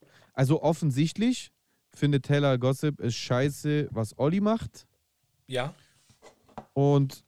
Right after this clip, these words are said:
Speaker 2: Nicht, was, äh, Raf Kamora und die anderen gemacht haben, weil
Speaker 1: Ja, was
Speaker 2: Ja.
Speaker 1: sagst du dazu?
Speaker 2: Ich bin auch schuldig, muss ich dir sagen. Ich war im Sommer in Italien.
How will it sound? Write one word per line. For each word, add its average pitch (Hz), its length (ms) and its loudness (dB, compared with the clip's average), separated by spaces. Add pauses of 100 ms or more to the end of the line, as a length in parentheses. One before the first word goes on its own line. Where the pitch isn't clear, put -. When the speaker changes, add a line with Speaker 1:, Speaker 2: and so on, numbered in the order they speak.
(160)
Speaker 2:
Nicht, - 340 -6
was, - 340 -4
äh, 120 100 -8
Raf 113 320 -6
Kamora 113 340 -6
und 107 100 -12
die 117 80 -12
anderen 113 240 -6
gemacht 104 340 -12
haben, 110 340 -10
weil - 180 -12 (400)
Speaker 1:
Ja, 113 240 -2 (160)
was 110 140 -2
Speaker 2:
Ja. 101 40 -8
Speaker 1:
sagst 123 200 -6
du 110 60 -2
dazu? 90 320 -6 (1500)
Speaker 2:
Ich - 160 -8
bin 175 140 -4
auch 127 260 -4 (120)
schuldig, - 540 -10
muss 131 140 -10
ich 131 40 -12
dir 131 120 -8
sagen. 113 200 -10
Ich 110 120 -14
war 151 60 -4
im 160 100 -6
Sommer 175 240 -2
in 139 80 -4
Italien. 120 540 -12